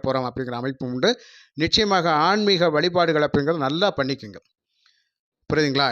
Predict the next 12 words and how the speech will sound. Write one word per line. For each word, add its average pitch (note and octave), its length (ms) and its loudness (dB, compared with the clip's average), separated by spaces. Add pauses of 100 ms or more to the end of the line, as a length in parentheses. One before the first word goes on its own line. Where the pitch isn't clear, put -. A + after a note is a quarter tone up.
இறை F3+ 160 2
வழிபாடு G3 400 2
நல்லா E3 320 0
பண்ணுங்க D3+ 320 -2
நண்பர்களே. B2+ 420 -2
ஏன்னா F3 220 0 (180)
பன்னிரெண்டில் F3+ 500 2
இருக்கக்கூடிய D3+ 360 0
சனி C#3 280 2
பகவான், D#3 420 2 (480)
அஹ், C#3+ 240 2
சில C#3+ 160 0